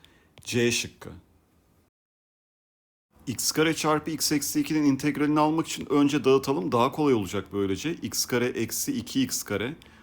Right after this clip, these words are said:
Bu ifadenin tabii ki integralini almak daha kolaydır. Haliyle x üzeri dört bölü dört eksi iki x küp bölü üç artı integral sabiti üçmüş. Artık x eşittir iki verdiğimiz zaman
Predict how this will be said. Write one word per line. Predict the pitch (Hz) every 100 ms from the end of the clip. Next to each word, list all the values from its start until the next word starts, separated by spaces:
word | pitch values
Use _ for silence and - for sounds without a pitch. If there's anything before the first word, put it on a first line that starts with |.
| - 113
Bu | 120
ifadenin | 117 120 110 123 127
tabii | 165 165 143
ki | 135
integralini | 120 120 107 110 101 101
almak | 95 95 90
daha | 98 92
kolaydır. | - 95 90 87 156 175 - - -
Haliyle | - 120 123 127 131 127 151 -
x | 123 - - -
üzeri | 120 98 117 104
dört | 110 113 113 131
bölü | 139 139
dört | 139 143 - - - - - -
eksi | 110 101 - - 127 -
iki | 107 - 147
x | 127 - -
küp | - 95 -
bölü | 101 95
üç | 95 120 156 - - - - - 123
artı | 139 131 135 160 160
integral | 135 127 123 117 123
sabiti | 117 120 107 98 -
üçmüş. | 180 131 - - - - - - - -
Artık | 123 127 - - 143
x | 143 -
eşittir | 143 - - 143 127
iki | 127 143
verdiğimiz | 131 123 120 123 143 139
zaman | 113 104 131